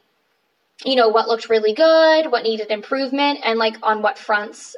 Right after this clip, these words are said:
I had to improve for the one thing I did, let's say, mess up on. Um, so that's what I mean about the training process being very in-depth. Like, I'm grateful for it, but, like, it definitely was nerve-wracking at first.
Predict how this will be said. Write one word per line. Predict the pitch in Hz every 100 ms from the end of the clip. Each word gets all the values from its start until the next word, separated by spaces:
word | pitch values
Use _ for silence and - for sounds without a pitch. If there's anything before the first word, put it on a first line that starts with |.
| -
I | 220
had | 214 208
to | - 226
improve | 220 233 240 247 247
for | - - 233 220
the | 220 214
one | 214 214
thing | 214
I | 208
did, | 208 208 214 208 - _ _ _ _ _ _ _ _ _ _ -
let's | - 220
say, | 220
mess | 214 220 -
up | 214 254
on. | 269 277 285 - _ _ _ _ _ _ _ _ _ _ _ _
Um, | 233 226 208 214 226 - _ _ _
so | -
that's | 302 294
what | 285
I | 240
mean | 233 226 233
about | 226 214 220
the | 214 - _ -
training | 220 220 220
process | 214 220 220
being | 220 208 208
very | 208 202
in-depth. | 202 196 202 - - -
Like, | 208 202 - _ _ _ _ -
I'm | 220 220
grateful | 214 208 - 269
for | 262 311 320
it, | 320 -
but, | 240
like, | 240 240
it | 233
definitely | 226 247 226 226 226
was | 214 208 208
nerve-wracking | 208 214 233 233 269
at | 262 -
first. | 294 302 -